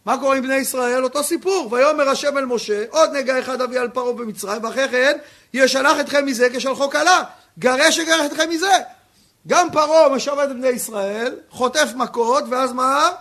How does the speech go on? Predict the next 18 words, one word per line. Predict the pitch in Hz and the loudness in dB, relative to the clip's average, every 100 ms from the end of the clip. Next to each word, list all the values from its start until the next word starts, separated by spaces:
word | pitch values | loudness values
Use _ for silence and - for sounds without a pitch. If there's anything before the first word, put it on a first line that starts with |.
| - _ _ _ | -14 _ _ _
"ויאמר | 156 214 269 294 | -4 -2 0 -2
קומו | - 330 339 | -2 -4 0
צאו | 403 403 | 2 2
מתוך | 349 330 330 | 2 0 -2
עמי", | 359 415 381 - _ _ | 2 4 2 -2 _ _
גם | 170 202 | -6 -6
אתם | 220 415 403 | 0 2 2
וגם | 330 330 320 | 2 2 2
בני | |
ישראל. | 320 320 311 302 302 - | -2 -2 -4 -4 -6 -12
זאת | - | -10
אומרת, | 233 277 277 233 | -2 0 0 0
מה? | 262 285 330 349 339 - _ _ _ | 0 4 4 4 -2 -20 _ _ _
אנחנו | 202 214 | -8 -6
רואים | 233 254 302 330 330 | 0 0 2 -2 -4
אותו | 220 220 269 294 | -6 -4 0 0
תסריט | 294 240 - 240 226 | 0 -10 -10 -12 -12
בדיוק. | 190 170 160 | -14 -12 -14